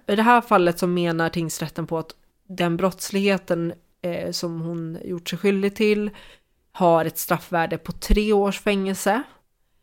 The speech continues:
Eh, men, eh, de menar dels att hon kan inte dömas till rättspsykiatrisk vård för att hon har inte det behovet. Hon går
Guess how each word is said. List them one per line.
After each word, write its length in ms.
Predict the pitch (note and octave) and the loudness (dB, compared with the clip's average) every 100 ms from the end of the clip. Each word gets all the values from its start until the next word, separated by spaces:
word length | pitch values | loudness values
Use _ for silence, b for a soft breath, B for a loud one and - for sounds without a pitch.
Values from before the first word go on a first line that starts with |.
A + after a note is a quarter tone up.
| _ _ _ _ _ | _ _ _ _ _
Eh, 340 | F3 D#3+ D#3 D#3 | -4 -2 -2 -4
men, 680 | G#3 G3 A3 A3 A3 B3 D4 C#4+ _ - | 0 4 6 6 4 2 0 -2 _ 0
eh, 460 | G3 F3 E3 E3+ - - | 4 6 4 2 -6 -12
de 200 | - G3+ | 2 6
menar 260 | G#3+ G#3+ G#3 | 8 6 6
dels 340 | G#3 B3+ A#3+ | 6 6 6
att 100 | A3+ | 2
hon 140 | G#3 F#3+ | 0 2
kan 140 | G#3+ | 2
inte 200 | A3 G#3+ | 2 2
dömas 360 | A3+ G#3+ F3 E3+ | 4 4 4 2
till 100 | F3+ | -2
rättspsykiatrisk 640 | E3+ - - D#3 - D3+ | -2 -6 -4 -4 -4 -6
vård 440 | E3 E3 F#3+ A3 A3+ | -4 2 2 2 2
för 180 | F#3 | 4
att 140 | D#3+ D#3+ | 4 2
hon 140 | F3 | -2
har 200 | E3 E3 | 0 0
inte 220 | D#3+ D#3 | -2 -6
det 140 | E3 D3+ | -6 -6
behovet. 880 | D#3+ - F3 D#3+ G3 F#3 - - B B B | -2 2 2 2 2 2 0 -12 B B B
Hon 200 | G3 G3 | 2 2
går 520 | G#3+ A#3+ G#3+ F#3+ G3 | 4 6 8 6 2